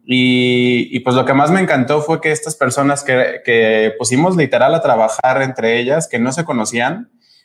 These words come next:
que ahí muchas veces estaban en, en países distintos, lograron diseñar soluciones innovadoras, eh, a lo largo de tres o cuatro días, ¿no? Entonces,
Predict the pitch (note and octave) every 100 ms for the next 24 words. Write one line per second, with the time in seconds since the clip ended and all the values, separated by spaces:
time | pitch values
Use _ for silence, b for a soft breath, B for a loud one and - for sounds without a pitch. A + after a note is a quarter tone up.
0 | b - A2+ A#2 C3+ C#3 D#3 D3 C#3+ -
1 | C3 C#3 B2+ A#2 G#2+ G#2+ G#2 G#2+ A2 C3
2 | A#2 A2+ - B2 A#2 C#3 C#3 B2 A#2 A#2+
3 | B2 C#3+ C3+ A#2 A2 A2+ A#2 B2+ A#2 A2
4 | B2 A#2 A#2 A#2+ A#2+ A2 G#2+ G#2+ A2+ A#2+
5 | B2+ - - b b b b - A2 G#2+
6 | G#2+ A2+ A2+ A2+ A#2+ C3 A#2+ A2 A#2 A#2+
7 | A#2+ A2+ A#2 G#2+ G2 G2+ A#2 C3+ C3 B2+
8 | A#2+ B2+ B2 - _